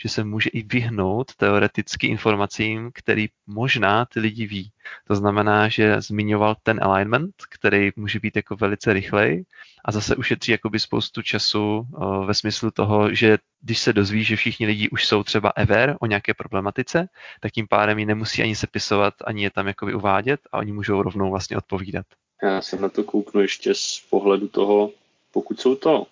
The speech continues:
Speaker 2: důležité informace a chci je týmu předat, tak by měly vzniknout nějaký meeting minutes nebo soupis. Takže se tomu, abych to dal dohromady, vlastně úplně nevyhnu. A líbí se mi to, že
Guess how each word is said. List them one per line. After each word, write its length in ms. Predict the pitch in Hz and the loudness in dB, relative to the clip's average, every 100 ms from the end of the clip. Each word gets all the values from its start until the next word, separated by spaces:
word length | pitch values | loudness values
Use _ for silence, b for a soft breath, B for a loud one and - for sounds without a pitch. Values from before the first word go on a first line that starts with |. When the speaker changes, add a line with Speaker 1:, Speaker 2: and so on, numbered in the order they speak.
| _ - | _ -10
Speaker 2:
důležité 520 | 87 190 160 127 139 | 2 4 4 -2 -8
informace 680 | - - 87 - - 131 - _ _ _ - | -6 -4 -6 -6 -8 -10 -12 _ _ _ -4
a 180 | 90 | -2
chci 280 | 80 - - | -2 -8 -2
je 80 | 95 | -2
týmu 240 | 104 101 | 0 -4
předat, 400 | 113 - 104 - - _ _ _ - | -4 -4 -4 -4 -8 _ _ _ -8
tak 80 | |
by 140 | 95 98 | -4 -2
měly 260 | 101 104 | 0 2
vzniknout 500 | 117 110 113 151 147 | 2 2 2 0 0
nějaký 400 | 98 87 - 95 | -2 -4 -4 -4
meeting 400 | 90 87 - 92 | -2 -4 -4 -4
minutes 420 | 85 80 82 - - | -2 0 -2 -4 -8
nebo 320 | 87 82 80 - | -6 -6 -8 -4
soupis. 680 | - 185 85 - - - - b b b | 0 0 0 -6 -6 -8 -12 b b b
Takže 280 | 95 95 98 | -6 0 0
se 140 | - - | 2 2
tomu, 320 | 98 104 98 | 2 2 0
abych 200 | 92 95 | -2 -2
to 120 | 95 | 0
dal 140 | 92 | 2
dohromady, 440 | 101 104 104 107 101 | 2 2 0 0 2
vlastně 440 | 95 - 113 110 104 - 107 - | 0 -2 -2 -2 -2 -12 -14 -14
úplně 300 | _ 98 104 | _ 0 2
nevyhnu. 480 | 117 107 87 85 80 - _ _ _ - | 2 0 -2 -4 -10 -12 _ _ _ -14
A 360 | 87 85 85 | -6 -4 -4
líbí 280 | 90 92 92 | -2 -4 -4
se 160 | - 95 | -2 0
mi 100 | 92 | 0
to, 180 | 92 | 0
že 300 | 87 87 80 | 0 -2 -2